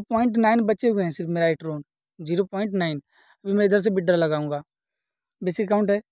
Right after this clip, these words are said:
और मैं यहाँ पे अमाउंट डाल लेता हूँ, आ, ज़ीरो दशमलव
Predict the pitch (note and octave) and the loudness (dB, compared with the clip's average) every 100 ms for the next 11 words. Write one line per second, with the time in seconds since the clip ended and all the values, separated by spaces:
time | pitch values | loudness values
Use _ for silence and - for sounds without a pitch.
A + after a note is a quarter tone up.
0 | _ _ _ _ F#3 F#3 F#3+ F#3+ F3 F#3+ | _ _ _ _ 0 2 4 4 4 2
1 | G3 G3+ G3+ G#3 F#3+ G3 F3+ G#3 - _ | 2 4 4 4 4 2 2 -4 -8 _
2 | _ _ _ _ _ _ _ _ _ _ | _ _ _ _ _ _ _ _ _ _
3 | _ _ _ _ _ _ _ B5 B5 B5 | _ _ _ _ _ _ _ _ _ _
4 | B5 B5 B5 B5 _ _ _ _ _ _ | _ _ _ _ _ _ _ _ _ _
5 | _ _ _ _ _ _ _ _ _ _ | _ _ _ _ _ _ _ _ _ _
6 | _ _ _ _ _ A3 F3 E3 D3+ D3 | _ _ _ _ _ -2 2 2 0 -4
7 | - G3 G3 G3 A#3 A#3 F3+ G3 F3+ - | -4 0 2 6 6 6 4 4 4 2
8 | - F#3 F3+ F#3+ A3 A#3 A#3+ | -2 2 4 6 8 6 4